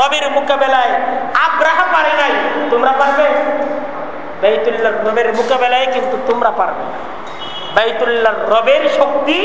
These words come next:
সে শক্তির সাথে তোমরা কিন্তু পারবে না। মহান রব্বুল আলামিন মক্কাবাসীদের কাছে এই শক্তির আলোচনার দ্বারা তাদেরকে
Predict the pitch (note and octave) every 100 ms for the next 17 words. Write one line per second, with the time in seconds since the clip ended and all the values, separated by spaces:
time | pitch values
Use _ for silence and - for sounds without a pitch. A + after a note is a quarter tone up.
0 | A4+ - - - - B3+ - F4 - F#4+
1 | G4 - D#4 D#4+ C4 B3 C4 B3+ B3+ B3
2 | D#4 A4 - - - D4+ D4+ D#4+ - -
3 | - - - - - - G3+ A3 G#3+ D#4
4 | - D#4 C#4 A#3 A3+ A3+ B3 - - -
5 | - - - A#3 - - A3+ G3 A3+ -
6 | D#4 E4+ D#4+ C#4 - B3 - D#4+ - E4+
7 | D#4+ C#4 C4+ C4 A#3+ A3+ - G#3+ G#3+ F3
8 | - - - - B3 B3 C#4